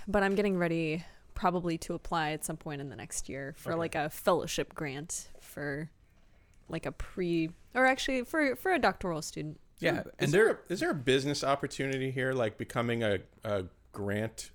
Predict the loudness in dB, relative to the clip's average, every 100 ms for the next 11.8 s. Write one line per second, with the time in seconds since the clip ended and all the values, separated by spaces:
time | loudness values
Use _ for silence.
0 | -4 -4 -4 -4 -4 -4 -6 -4 -2 0
1 | 0 -2 -10 -10 -8 -6 -6 -4 -4 -6
2 | -8 -14 -4 0 4 6 8 10 8 8
3 | 6 6 6 6 4 6 6 6 6 8
4 | 8 8 8 6 6 6 6 4 2 0
5 | -2 -2 -2 -2 -4 -10 -16 0 2 4
6 | 4 4 2 4 4 4 2 2 0 0
7 | -2 0 0 -4 -4 -4 -6 -10 -14 -20
8 | -18 -14 -12 -12 -14 -16 -18 -18 -12 -4
9 | -2 0 -2 -4 -2 -2 0 2 2 2
10 | -2 -12 -12 -8 -4 0 0 2 2 0
11 | 0 -4 -4 -2 0 0 -4 -10